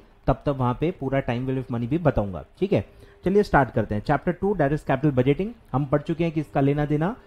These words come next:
investment डिसीजन से। इन्वेस्टमेंट डिसीजन में सबसे बड़ा डिसीजन क्या है? कैपिटल बजटिंग डिसीजन, उसी का other name भी कहा जाता है कि investment decisions are also known as capital budgeting, ठीक है।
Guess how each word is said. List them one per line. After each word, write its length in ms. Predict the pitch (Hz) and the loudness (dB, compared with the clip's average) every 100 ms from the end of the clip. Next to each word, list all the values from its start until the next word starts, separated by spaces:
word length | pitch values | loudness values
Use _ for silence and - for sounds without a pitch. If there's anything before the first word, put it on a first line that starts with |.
| - - | -14 -4
investment 540 | 135 139 147 - 160 | -2 0 -2 -2 -4
डिसीजन 400 | 135 - 139 123 | -2 0 0 0
से। 180 | 104 101 - - - _ - - | -2 -8 -12 -18 -20 _ -14 -6
इन्वेस्टमेंट 460 | 123 135 135 156 | -2 -2 -2 -4
डिसीजन 340 | 127 113 135 139 | -2 -2 -2 -2
में 100 | 170 | -4
सबसे 300 | - 127 165 | -4 -6 -2
बड़ा 360 | 135 139 170 170 _ - | 0 2 0 -4 _ -6
डिसीजन 460 | 117 127 143 139 147 | -2 0 0 0 -2
क्या 160 | 139 143 | 0 0
है? 120 | 214 | 0
कैपिटल 420 | - 127 147 160 | 0 -2 0 -2
बजटिंग 320 | 131 127 135 | 0 -2 -2
डिसीजन, 260 | 147 139 175 | -2 -2 -4
उसी 240 | 143 165 | -4 -4
का 300 | 151 165 170 - _ - | 0 0 0 -6 _ -4
other 240 | 135 135 160 | 4 6 6
name 260 | 160 160 | 4 2
भी 100 | 156 | 2
कहा 220 | 151 123 | 2 2
जाता 280 | 131 123 117 | 4 2 2
है 140 | 143 196 | -2 -2
कि 340 | 151 151 180 - _ 135 | -2 0 -2 -8 _ -4
investment 440 | 131 143 - 156 | -2 -2 -2 -2
decisions 380 | 135 147 139 147 | -2 0 0 2
are 140 | 147 | 2
also 220 | 131 135 | 2 0
known 200 | 156 123 127 | -2 0 0
as 120 | 214 - - - - | 0 -4 -20 -4 0
capital 380 | 127 135 151 | 0 2 0
budgeting, 360 | 135 113 110 85 - - | 2 0 0 -4 -14 -14
ठीक 160 | - 151 | -6 -2
है। 160 | 247 | -2